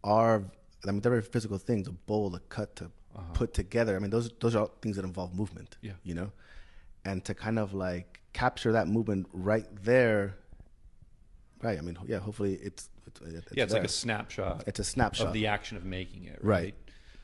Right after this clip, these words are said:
Speaker 2: right? Um,
Speaker 1: Ah, that,
Speaker 2: yeah, I guess when I
Speaker 1: that's
Speaker 2: was,
Speaker 1: a,
Speaker 2: like,
Speaker 1: that's a pretty good idea.
Speaker 2: Yeah,
Speaker 1: Yeah.
Speaker 2: like, when I was, when I was in there, you know, and I'm chasing my kid around on the floor, um, and we're, and I'm, I'm, I'm trying to, like, <laughs> you know,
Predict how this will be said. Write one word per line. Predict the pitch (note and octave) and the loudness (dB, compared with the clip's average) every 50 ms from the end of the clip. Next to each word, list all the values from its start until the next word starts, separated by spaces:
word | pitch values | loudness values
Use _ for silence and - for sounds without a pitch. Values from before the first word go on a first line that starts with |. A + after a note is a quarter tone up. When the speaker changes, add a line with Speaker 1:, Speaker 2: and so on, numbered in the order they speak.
| - - - | -18 -16 -12
Speaker 2:
right? | - F#2 | -8 -6
Um, | F2+ F2 E2+ E2+ F2 F2 F2 E2 D#2+ - - - - - - - | -4 -4 -4 -4 -6 -6 -8 -10 -12 -14 -16 -18 -18 -18 -8 -4
Speaker 1:
Ah, | - D3 A#2 G2+ G#2+ | -2 0 2 2 0
that, | A2+ - | 0 0
Speaker 2:
yeah, | D3+ E3+ | 0 0
I | |
guess | D#3 D#3+ C#3+ - | 0 0 -2 0
when | C3 B2 | 2 2
I | A#2 | 2
Speaker 1:
that's | A2 | 2
Speaker 2:
was, | A2 | 2
Speaker 1:
a, | A2 | 2
Speaker 2:
like, | G#2 | 0
Speaker 1:
that's | C3 - - | 0 -2 -2
a | |
pretty | - D3 B2 A2 | 0 0 0 2
good | G#2 G2+ | 0 -2
idea. | A2+ - - - - - - | -4 -4 -4 -4 -2 -2 -2
Speaker 2:
Yeah, | C#3 C3+ A2 G2 C#3+ | -2 -2 -2 -2 0
Speaker 1:
Yeah. | C#3+ | 0
Speaker 2:
like, | A2+ F#2 C3+ | 2 2 2
when | A#2 A2+ | 0 2
I | A2 | 2
was, | A2 G#2 - - - | 0 0 -2 -4 -6
when | G#2+ G#2 | -4 -4
I | G2 G2 | -2 -2
was | F#2+ F2+ | -4 -4
in | G#2+ A2 G#2+ G#2+ | -4 -4 -4 -2
there, | G2+ F#2 F2 E2+ E2+ E2+ E2 E2 - - - - - - - - - - - - - - - - - - - - - - - | -2 -2 -4 -4 -6 -8 -10 -10 -10 -10 -10 -10 -14 -20 -20 -20 -18 -16 -16 -16 -16 -16 -20 -20 -20 -20 -20 -20 -20 -12 -6
you | G3 F3 | -4 -2
know, | B2 G#2+ | 0 0
and | G2+ G2 | 0 -2
I'm | G2+ F#2 | -4 -4
chasing | - - A#2 G#2 - - F#2 F2+ | -4 -4 -4 -4 -4 -6 -8 -8
my | F2 E2+ | -8 -10
kid | - - - G2+ F#2 | -10 -8 -8 -6 -6
around | F2 F2 F2 E2+ | -6 -6 -8 -8
on | D#2+ | -10
the | D#2+ | -12
floor, | D#2+ - - A2+ G#2 F#2 F2 E2+ E2 E2 E2 E2+ - - - - | -14 -12 -8 -6 -6 -4 -4 -6 -6 -8 -12 -14 -18 -18 -14 -12
um, | F#2 E2+ E2 E2 E2 D#2+ D#2+ D#2 D2+ D2+ - - - - - - | -10 -8 -8 -8 -8 -8 -10 -10 -12 -12 -14 -16 -16 -16 -12 -10
and | G#2 F2+ | -8 -6
we're, | E2+ E2 - - E2+ G2+ G2 G2 | -6 -8 -10 -12 -14 -14 -14 -12
and | - F#2+ F2 | -10 -10 -10
I'm, | E2+ E2+ E2 - - | -10 -12 -14 -14 -14
I'm, | G2+ F2 E2+ G2+ G2+ - - - - - - | -14 -14 -14 -14 -16 -18 -20 -20 -18 -14 -12
I'm | G#2+ F#2+ | -12 -10
trying | - - G2+ F#2+ F#2+ F2+ | -8 -6 -4 -4 -6 -6
to, | - - A#2+ | -6 -6 -6
like, | G2+ - - - - A2+ - - - - | -8 -8 -8 -10 -10 -10 -10 -12 -18 -18
<laughs> | - - - - - | -20 -18 -16 -8 -4
you | B2 G#2 | -4 -2
know, | F#2+ F#2 | -2 -4